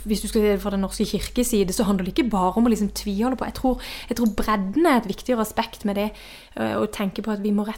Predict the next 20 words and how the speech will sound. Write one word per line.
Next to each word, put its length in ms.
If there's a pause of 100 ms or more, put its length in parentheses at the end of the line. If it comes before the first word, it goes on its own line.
og 60
slett 260
tåle 400
hverandre, 460
at 100
vi, 140 (380)
at 120
vi 100
mener 400
forskjellige 520
ting, 200
og 120
at 40
vi 60
tenker 320
forskjellig. 380
Og 60
så 120
har 160
jeg 180